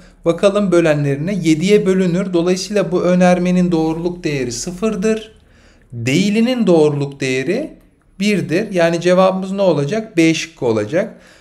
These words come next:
Fatih Sultan Mehmet İstanbul'u fethetti. Doğru bir önerme.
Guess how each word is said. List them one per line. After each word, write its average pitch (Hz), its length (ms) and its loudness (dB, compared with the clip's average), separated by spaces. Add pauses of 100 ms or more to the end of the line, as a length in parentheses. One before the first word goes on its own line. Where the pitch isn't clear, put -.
Fatih 196 340 4
Sultan 226 340 0
Mehmet 226 280 0
İstanbul'u 214 480 -2
fethetti. 180 540 -2
Doğru 180 300 2
bir 175 80 0
önerme. 143 600 -2